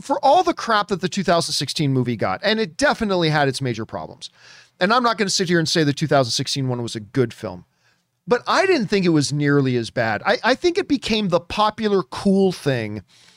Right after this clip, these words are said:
to pile on the two thousand sixteen Ghostbusters, 'cause I, I remember I watched it with John Schnepp.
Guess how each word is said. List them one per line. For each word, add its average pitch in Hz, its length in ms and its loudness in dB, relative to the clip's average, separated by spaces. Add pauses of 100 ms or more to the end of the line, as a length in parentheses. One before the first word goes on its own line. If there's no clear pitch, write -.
(400)
to 170 400 2
pile 185 500 2
on 160 220 4
the 147 100 0
two 151 160 -4
thousand 147 400 0
sixteen 135 420 -4
Ghostbusters, 120 640 -2
'cause 180 160 -4
I, 247 120 2
I 311 100 -2
remember 415 240 -2
I 403 200 2
watched - 280 2
it - 40 -6
with 196 120 -2
John 165 240 -2
Schnepp. 123 380 -8